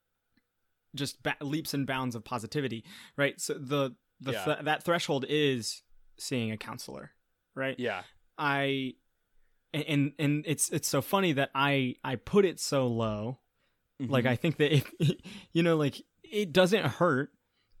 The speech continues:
Speaker 1: but even myself, I have, I haven't gone, you know?
Speaker 2: Yeah.
Speaker 1: Um,
Speaker 2: Yeah.
Speaker 1: and so, yes, I, I think,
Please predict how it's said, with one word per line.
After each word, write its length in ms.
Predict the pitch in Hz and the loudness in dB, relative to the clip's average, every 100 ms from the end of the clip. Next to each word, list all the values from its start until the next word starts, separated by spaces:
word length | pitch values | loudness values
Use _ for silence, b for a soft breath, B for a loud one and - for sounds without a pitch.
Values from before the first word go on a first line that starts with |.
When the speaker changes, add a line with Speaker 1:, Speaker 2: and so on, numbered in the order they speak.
| - | 2
Speaker 1:
but 180 | 151 - | 4 6
even 340 | 170 160 151 | 4 6 6
myself, 800 | 139 135 - - 147 127 - - - | 4 2 -2 2 2 2 -4 -12 -4
I 100 | 135 | 0
have, 280 | 123 107 - - | 2 0 -6 -4
I 120 | 139 | 0
haven't 380 | 131 131 120 117 | 4 4 2 -2
gone, 360 | 113 113 120 - _ _ _ _ _ _ - | 2 0 -2 -14 _ _ _ _ _ _ 0
you 120 | 127 | 2
know? 220 | 117 139 - _ _ _ _ | 4 0 -4 _ _ _ _
Speaker 2:
Yeah. 240 | 113 95 - _ _ _ | -10 -10 -14 _ _ _
Speaker 1:
Um, 400 | 147 135 131 127 | 2 4 4 4
Speaker 2:
Yeah. 180 | 113 107 - _ _ _ _ _ _ _ _ _ _ _ | 2 0 -6 _ _ _ _ _ _ _ _ _ _ _
Speaker 1:
and 140 | 165 147 | -8 -6
so, 480 | 156 143 139 127 - _ _ _ - _ _ _ _ _ _ _ _ _ | -4 -4 -4 -6 -8 _ _ _ -20 _ _ _ _ _ _ _ _ _
yes, 500 | 147 123 139 - - | -6 0 0 -2 -6
I, 120 | 143 135 139 | -4 -2 -2
I 40 | |
think, 440 | - 147 139 - | -4 -6 -6 -8